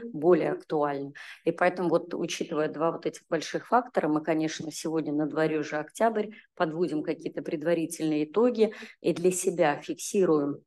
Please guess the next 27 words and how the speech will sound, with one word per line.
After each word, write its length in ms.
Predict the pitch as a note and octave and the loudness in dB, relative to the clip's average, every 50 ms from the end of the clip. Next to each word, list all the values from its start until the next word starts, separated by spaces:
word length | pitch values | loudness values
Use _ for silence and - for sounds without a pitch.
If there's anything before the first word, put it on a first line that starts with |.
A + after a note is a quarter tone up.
| _ _ _ | _ _ _
позицию 540 | - E3 E3 E3+ E3+ E3+ - - - D#3+ D3+ | 0 0 0 0 0 -4 -6 -6 -6 -6 -6
здесь 340 | C#3 - D#3 D#3+ D#3 - - | -4 -4 -4 -4 -4 -4 -6
и 40 | - | -6
сейчас. 600 | - D#3+ D3+ - - A#3 A#3+ C4 C4 - - - | -4 -4 -6 -4 0 0 2 2 2 0 -2 -4
Юлия 280 | - D3+ E3+ D#3+ D#3 | -4 -2 0 0 0
Александровна 520 | C#3+ C3 - - - D3+ D3+ D3 C#3+ C3+ C3 | 0 -2 -4 -4 -4 -4 -4 -4 -6 -8 -8
так 180 | - D3+ - _ | -8 -8 -8 _
вот 160 | - D3+ - | -10 -14 -14
в 80 | - - | -16 -14
такой 380 | - E3+ - - D#3+ D#3+ D#3 - - - _ - | -12 -10 -4 -2 0 -2 -2 -4 -10 -18 _ -2
притчевой 480 | - F3+ F#3 - - F3 C#3 D3+ E3 | -2 0 0 -2 -2 -2 0 0 0
форме 460 | D#3+ E3 E3 E3+ D#3+ D#3 D#3+ D#3 D3+ | 0 2 2 2 2 2 2 0 0
уже 180 | D#3+ D#3 E3+ D#3 | 0 -2 -4 -6
сказала 520 | - - - F3 D#3 E3+ A3+ B3+ C4 G3+ | -4 -2 0 0 2 2 2 4 4 4
о 40 | D#3+ | 4
нашей 360 | D#3 D3+ D3 - - - D#3 | 4 2 -2 -4 -4 -6 -6
боли, 380 | D3 D3 F3+ A3+ B3+ A#3 F#3 D3+ - | -4 -2 0 0 0 0 0 -2 -2
да, 100 | E3+ E3+ | -2 -4
о 80 | E3 | -4
том, 140 | - D3+ D#3 | -4 -8 -12
что 180 | - - - E3 | -10 -8 -6 -6
русский 320 | D#3 D#3 - - _ D#3+ | -6 -6 -8 -8 _ -8
язык 160 | C#3 D#3 D3+ | -6 -6 -6
действительно 540 | C3+ - - - - E3 D#3 - E3 D3 D3+ | -6 -8 -10 -8 -6 -6 -6 -4 -4 -4 -4
свои 260 | - - D#3 D#3 D#3 | -4 -6 -4 -2 -4
позиции 720 | D#3 - D#3+ D#3 D3 D#3 D#3+ D#3 - - - D3 C#3+ C#3+ - - - - - _ - | -2 -2 -2 -4 -4 -4 -6 -8 -8 -6 -4 -4 -4 -4 -6 -10 -20 -20 -18 _ -4
былые 680 | E3 E3 F3 F3+ F3 E3+ E3 D3+ C#3+ - - - - | 0 4 4 6 6 6 6 4 4 2 0 -6 -14